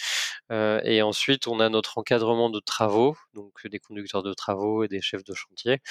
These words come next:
euh, qui vont suivre nos opérations tout corps d'état. Euh, donc, on propose à nos clients, en fait, un, un,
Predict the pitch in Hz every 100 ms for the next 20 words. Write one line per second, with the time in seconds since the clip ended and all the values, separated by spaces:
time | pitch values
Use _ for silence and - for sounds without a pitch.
0 | - - - - 110 104 101 - 110 107
1 | 107 - 135 127 107 110 113 107 104 135
2 | 127 123 123 117 110 95 - - - -
3 | - - 104 101 98 - - - - 110
4 | - 104 - 120 139 143 123 113 107 -
5 | 107 113 131 139 113 - 120 - 110 101
6 | 104 104 110 107 110